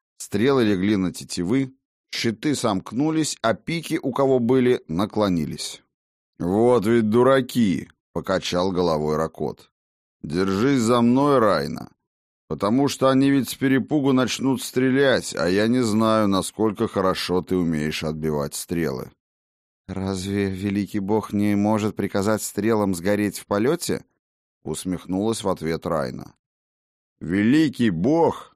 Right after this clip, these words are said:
коль ты уж так настаиваешь на таком прозвании, предпочитает не злоупотреблять подобными средствами, если сгодится старое доброе». Ракот прокрутил мечом шипящую мельницу.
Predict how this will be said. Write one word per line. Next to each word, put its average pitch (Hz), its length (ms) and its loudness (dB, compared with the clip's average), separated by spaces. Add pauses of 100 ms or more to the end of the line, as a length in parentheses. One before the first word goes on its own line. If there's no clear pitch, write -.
коль 87 180 -4
ты 98 140 -4
уж 92 160 -4
так - 240 -2
настаиваешь 85 680 -2
на 80 120 -8
таком 78 340 -6
прозвании, 85 760 -4 (480)
предпочитает 110 880 0
не 117 180 2
злоупотреблять 120 960 2
подобными 87 520 0
средствами, 87 680 -2
если 107 480 -2
сгодится 90 800 -2
старое 90 540 -2
доброе». 78 640 -4 (460)
Ракот 107 520 -2
прокрутил 101 640 -2
мечом 101 440 -2
шипящую 87 680 -4
мельницу. 73 580 -4